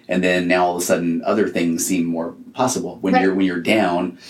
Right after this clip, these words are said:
Speaker 1: everything seems overwhelming.
Speaker 2: Right,
Speaker 1: Right?
Speaker 2: yeah.
Speaker 1: Um,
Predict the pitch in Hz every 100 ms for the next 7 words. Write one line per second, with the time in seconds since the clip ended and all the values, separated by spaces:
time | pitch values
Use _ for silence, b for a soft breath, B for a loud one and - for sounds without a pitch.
0 | B 92 95 90 82 95 87 87 85 80
1 | 78 80 208 269 - - - - - 92
2 | 101 101